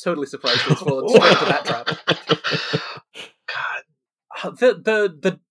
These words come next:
Speaker 1: the, the double speak there, where he's like, "Oh, I'm thinking that, you know, my daughter's getting willful and shouting at me, uh, and maybe we should send her to one of those camps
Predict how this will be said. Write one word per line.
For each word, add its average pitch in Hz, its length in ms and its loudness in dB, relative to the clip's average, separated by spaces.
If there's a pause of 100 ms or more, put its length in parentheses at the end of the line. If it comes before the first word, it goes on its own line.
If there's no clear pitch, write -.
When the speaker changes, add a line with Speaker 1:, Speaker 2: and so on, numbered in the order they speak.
(360)
Speaker 1:
the, 180 340 -2
the 170 100 0
double 160 260 0
speak 127 340 -10
there, 110 320 -12
where 120 340 -6 (260)
he's 139 280 -14
like, 120 280 -8
"Oh, 156 280 2 (360)
I'm 196 120 -2
thinking 143 440 -10
that, 139 200 -10
you 147 100 -14
know, 117 240 -14 (400)
my 151 160 -4
daughter's 143 320 -6
getting 160 260 -8
willful 156 420 -4
and 135 160 -8
shouting 165 340 0
at - 100 -12
me, 110 260 -10 (220)
uh, 113 300 -10 (140)
and 139 280 -6 (100)
maybe 180 260 -2
we 147 120 -6
should - 180 -10
send 143 160 -8
her 156 80 -6
to 170 100 -10
one 151 140 -4
of 156 80 -8
those 180 180 -6
camps - 500 -4